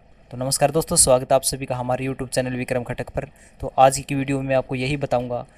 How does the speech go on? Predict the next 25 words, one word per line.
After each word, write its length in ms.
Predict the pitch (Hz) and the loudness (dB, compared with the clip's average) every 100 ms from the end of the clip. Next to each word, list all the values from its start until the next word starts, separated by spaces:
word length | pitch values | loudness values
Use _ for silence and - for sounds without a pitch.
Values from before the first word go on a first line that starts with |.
| _ - | _ -8
कि 80 | 139 | -4
हम 300 | 135 127 127 - _ _ | -4 -6 -14 -20 _ _
किसी 240 | 170 - 175 | -2 0 0
भी 360 | 151 151 143 _ _ _ _ - - _ - - - _ _ 156 | -2 -2 -4 _ _ _ _ -20 -20 _ -20 -20 -20 _ _ 2
text 220 | 151 - | 2 0
के 100 | 151 | -2
अंदर 220 | 139 135 | 0 -2
हम 320 | 135 135 135 - _ | 0 -4 -4 -16 _
outline 440 | 139 151 151 143 143 | 6 6 4 0 2
का 80 | 135 | -4
यूज़ 320 | 131 127 - _ - | -6 -10 -16 _ -4
कैसे 240 | 135 139 | -2 -2
करते 280 | 127 120 120 | -6 -8 -14
हैं। 200 | 113 - _ _ | -14 -18 _ _
तो 60 | 131 | -10
चलिए 400 | 147 160 175 175 _ _ 147 | -6 -4 -4 -6 _ _ -6
Example 400 | 139 147 143 151 | 0 0 2 -2
के 100 | 143 | -2
तौर 180 | 143 131 | -4 -4
पे 160 | 139 | -8
हम 360 | 135 139 135 131 _ _ _ 143 | -4 -4 -4 -10 _ _ _ -14
उठा 200 | 135 131 | -4 -4
लेते 280 | 135 - | -4 -8
हैं 260 | 131 127 123 _ _ _ - | -8 -8 -12 _ _ _ -10
इस 180 | 147 | -6